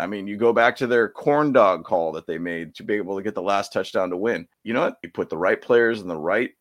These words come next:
position to be able to win the game, right? And that's exactly what the Chiefs do, and they do it often. They have a very good, solid set of coaches there, everybody on the same page. Andy Reid does a phenomenal job of making sure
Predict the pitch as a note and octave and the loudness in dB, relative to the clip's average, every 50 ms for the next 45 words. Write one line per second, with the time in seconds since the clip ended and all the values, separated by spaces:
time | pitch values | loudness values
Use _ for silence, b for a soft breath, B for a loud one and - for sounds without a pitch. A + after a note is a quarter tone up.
0 | _ - C3+ A2 G#2 F#2+ G2 - G2+ F2 E2 - D2+ E2+ F2 E2 - - C#2 C#2 | _ -2 0 0 0 0 -2 -2 -6 -8 -8 -6 -4 -4 -4 -4 -4 -8 -12 -12
1 | D#2+ D2+ F2 F2+ F2+ F#2 F2 C2+ D#2+ D#2 C#2+ B1+ C2 B1 A#1 B1 B1+ - - _ | -10 -10 -10 -8 -8 -10 -10 -10 -10 -10 -10 -10 -12 -14 -14 -12 -12 -14 -14 _
2 | _ _ - E2 E2+ D#2+ D#2+ D#2+ D#2+ F#2 F#2+ - - F2 D#2 D2+ D#2+ E2 F2+ G2+ | _ _ -12 -10 -10 -10 -8 -6 -4 -4 -4 -4 -6 -8 -8 -8 -6 -4 -2 0
3 | A2+ - - G#2 A2+ A2 G#2 G2+ E2+ F2 F2 F2+ F#2 - _ - F#2+ F2+ - - | -2 -2 0 0 2 2 2 0 -2 -2 -2 -2 -4 -6 _ -12 -10 -8 -8 -6
4 | G2+ F#2+ F#2 - - C#3 C#3 D3 - - B2 A#2 A2 G2 F2+ A2 G#2 G#2+ - - | -6 -6 -6 -4 -2 0 0 0 0 -2 -2 -2 -2 -2 0 2 2 2 2 0
5 | - - D#2+ D#2 C#2+ - - - B1 - - _ _ - F2+ F2+ G#2 - D#2 C#2+ | 0 0 0 0 0 -2 -10 -16 -16 -18 -20 _ _ -6 -2 0 0 0 -2 -6
6 | - - F#2 G2 A#2 D3 D#3+ D3 D#3+ C#3 B2 - - B2+ B2 B2 A#2+ A2 - - | -8 -4 0 4 6 6 6 6 4 0 2 4 6 8 8 8 6 4 0 0
7 | - A2+ G#2 F2+ F#2+ F#2 F2+ - _ - - C3+ C3 C3 - A#2+ A2 A2+ B2 A#2 | 4 4 4 4 2 -2 -4 -8 _ -2 2 2 2 2 2 -2 0 4 4 6
8 | A2 G#2+ A2 G#2 - _ _ _ - F#2 A2 A#2 A#2 C3 A#2 A#2 A#2+ A#2 A2 G#2+ | 6 6 4 2 -2 _ _ _ -2 0 2 2 2 2 2 4 4 4 4 2
9 | G2+ G2 - - F#2+ F2+ E2+ - - F2+ F2 F2 E2+ F2 F2 - - _ _ _ | 0 -2 -4 -2 -2 -2 -4 -4 -4 -4 -4 -4 -4 -6 -8 -10 -14 _ _ _
10 | - F#2+ G#2 A2+ A2+ A2+ G#2+ G2 G2 F#2 F2+ F2+ E2+ D2+ D2 - - F2 F2+ F2+ | -8 -4 -4 -2 0 0 -2 -2 -2 -2 -4 -4 -4 -6 -10 -12 -10 -6 -4 -2
11 | F#2 F#2 F2+ F2 F2 E2 F2+ F2 D#2+ D#2+ D2+ D2 E2 E2 E2+ - - - - - | -2 -2 -4 -6 -8 -6 -4 -4 -4 -4 -4 -6 -8 -8 -10 -10 -12 -12 -10 -8
12 | F#2+ E2 D#2+ D#2 - | -6 -6 -6 -6 -8